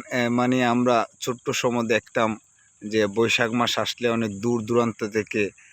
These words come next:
নৌকা নিয়ে তারা ছুটে আসতো ধান কাটার জন্য। এ, এমনই একটি দৃশ্য, এ, এখন দেখা যাচ্ছে যে অনেক সুন্দর একটা নৌকা। তারা প্রিয়জন ছেড়ে এক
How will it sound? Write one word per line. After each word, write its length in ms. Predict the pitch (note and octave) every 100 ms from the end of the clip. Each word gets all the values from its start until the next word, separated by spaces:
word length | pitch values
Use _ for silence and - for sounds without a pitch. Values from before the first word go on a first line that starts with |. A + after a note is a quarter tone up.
| - G2+
নৌকা 380 | A2+ A#2 - A#2+
নিয়ে 240 | A#2+ A#2
তারা 300 | G2+ G2+ G2+ F#2+ - _ _ -
ছুটে 260 | A#2+ B2+
আসতো 320 | A#2 - A2+
ধান 280 | F#2 G2 G#2+
কাটার 380 | - A#2 A#2+ A#2
জন্য। 340 | A2+ A2+ A#2 - _ - _ -
এ, 220 | F#2 F#2 -
এমনই 400 | A#2+ D3 D3+ C#3
একটি 300 | A#2+ - A#2+
দৃশ্য, 360 | G#2+ A2+ - C3+
এ, 100 | B2 _ _ _
এখন 520 | - F#2 G2 - A2 G#2+
দেখা 260 | A2 A2
যাচ্ছে 420 | G2+ G2+ - G#2
যে 260 | F#2+ F#2+ F2+
অনেক 260 | G2+ A2 G2+
সুন্দর 400 | - C3 C3 A2
একটা 260 | G#2 - G#2+
নৌকা। 460 | G#2+ G2 G2+ F2 - - - - _
তারা 260 | G#2+ A2 G#2+
প্রিয়জন 640 | - D#3+ E3+ D#3+ C3+ C#3 A#2
ছেড়ে 400 | C3+ A#2+ A2 F2+ -
এক 180 | B2